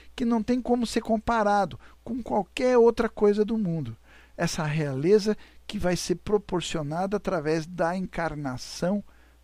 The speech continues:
do amor verdadeiro. A partir do momento que a pessoa aperfeiçoa o amor verdadeiro na sua vida,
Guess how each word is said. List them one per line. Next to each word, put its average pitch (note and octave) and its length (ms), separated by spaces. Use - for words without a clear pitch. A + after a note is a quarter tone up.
do A3+ 140
amor G3 280
verdadeiro. D#3 600
A - 80
partir F3+ 240
do A#3 80
momento G#3+ 220
que - 60
a F#3+ 40
pessoa F3 320
aperfeiçoa E3+ 680
o A#3+ 40
amor A3 200
verdadeiro D3+ 460
na C#3+ 140
sua C#3 240
vida, F3+ 360